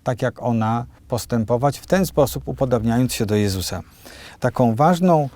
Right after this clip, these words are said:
cechą Maryi było umiarkowanie. Takie staromodne słowo.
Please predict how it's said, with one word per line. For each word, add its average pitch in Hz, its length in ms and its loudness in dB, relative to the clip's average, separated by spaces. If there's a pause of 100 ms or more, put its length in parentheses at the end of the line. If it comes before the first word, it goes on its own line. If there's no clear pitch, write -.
(120)
cechą 135 720 0
Maryi 120 580 0
było 117 500 0 (280)
umiarkowanie. 120 920 2 (1160)
Takie 147 280 0
staromodne 147 720 0
słowo. 98 640 0